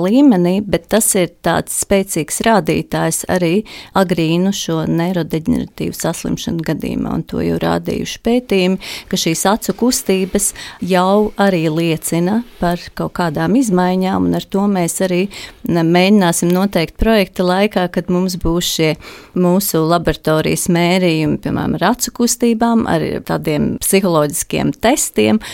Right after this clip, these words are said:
un kopā jau tad skatīsim arī ar radioloģiskiem mērījumiem, ka tā bilde būs tāda ļoti pilnīga. Tad, tad gan no smadzeņu skanēšanas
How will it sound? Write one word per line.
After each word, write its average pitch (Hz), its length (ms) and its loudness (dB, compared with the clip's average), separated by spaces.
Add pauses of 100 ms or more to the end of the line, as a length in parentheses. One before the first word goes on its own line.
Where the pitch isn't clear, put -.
(100)
un 185 200 -2
kopā 220 640 2
jau 185 260 0
tad - 240 -8
skatīsim 165 640 -2
arī 165 320 -2
ar 151 160 -2
radioloģiskiem - 880 -2
mērījumiem, 170 680 0
ka - 120 -14
tā - 220 -6
bilde 170 440 0
būs - 240 -2
tāda 151 240 -2
ļoti 160 320 0
pilnīga. 156 580 0
Tad, - 220 -12
tad 160 140 -8
gan 175 220 0
no 170 140 0
smadzeņu 202 500 -2
skanēšanas 185 840 0